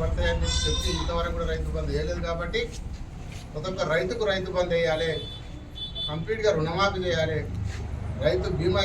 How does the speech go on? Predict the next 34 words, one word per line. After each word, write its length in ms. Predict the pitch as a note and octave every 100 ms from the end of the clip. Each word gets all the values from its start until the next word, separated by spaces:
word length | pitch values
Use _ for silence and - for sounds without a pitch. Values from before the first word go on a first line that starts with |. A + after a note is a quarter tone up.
| F#3+
ఇవ్వాలని 400 | F3+ F3+ F3 E3+
చెప్పి 240 | E3 F#3+ - - - - - - - - -
రేవంత్ 320 | D#3+ F#3+ G3
రెడ్డి 160 | F#3 F#3
గారి 180 | F3+ F3 -
బుద్ధి 200 | - - F3+
మారవాలని 520 | - F3+ F3+ F3+ - -
చెప్పి 200 | - -
రేణుక 220 | - - -
ఎల్లమ్మ 180 | - -
తల్లి 180 | - -
గారిని 180 | - -
కోరుకుంటా 340 | - - - -
ఉన్నాను. 160 | - -
అదే 120 | - G3+ - -
ఆరు 160 | G3+ G3+
గ్యారెంటీలు 380 | G3 G3+ G3
ఇచ్చిన 160 | F3+ - F3
ఆరు 120 | F3+ F#3
గ్యారెంటీలు 380 | G3 G3+ G3 -
కూడా 140 | F#3+ F3+ - - - - - - -
అమలు 200 | G3+ G3+
చేసే 180 | G#3 G3+ F#3
విధంగా 340 | F3+ F3+ E3+ D#3+ - - - - - - - - D#3
రేవంత్ 280 | F3+ F#3 F#3
రెడ్డి 160 | F3 D3+
బుద్ధి 180 | D#3 F3+ D#3+
మారేటట్టు 540 | E3 E3 D#3+ D3+ D#3+ C#3 - -
రేణుక 260 | E3 E3+ E3+ D#3+
ఎల్లమ్మ 240 | D#3+ D3+ D#3
తల్లి 240 | D3+ D3+ C#3 - - - - - - -
చేయాలని 460 | D3 D#3 F#3+ F3+ F3
చెప్పి 240 | E3 - F3+ D#3+ - - - - - C#3+
మొక్కుకోవడం 480 | C#3+ - E3+ E3